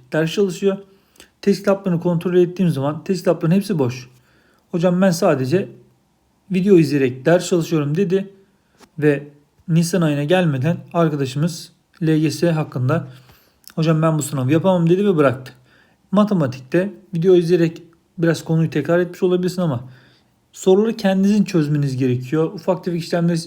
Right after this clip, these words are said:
yapmanız gerekiyor. Yapamadığınız, anlamadığınız yerlerde YouTube, veya herhangi bir sosyal medyadan yardım alabilirsiniz.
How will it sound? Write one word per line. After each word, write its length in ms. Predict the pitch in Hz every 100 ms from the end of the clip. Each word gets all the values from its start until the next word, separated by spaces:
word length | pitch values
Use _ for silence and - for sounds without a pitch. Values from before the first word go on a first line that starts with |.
| -
yapmanız 480 | 170 156 147 156 160
gerekiyor. 440 | 180 170 175 175 170 - _ _ - _ 180
Yapamadığınız, 640 | 175 220 214 190 196 196
anlamadığınız 540 | 190 196 190 165 135
yerlerde 580 | 135 131 131 127 165 170 175
YouTube, 460 | 175 170 175 160 - _ _ _ _ _ _ -
veya 260 | 147 147
herhangi 240 | 156 160 151
bir 40 |
sosyal 340 | - 147 - 160
medyadan 520 | 151 135 127 160 165 - - _ -
yardım 340 | 147 139 185
alabilirsiniz. 680 | 160 143 127 123 123 -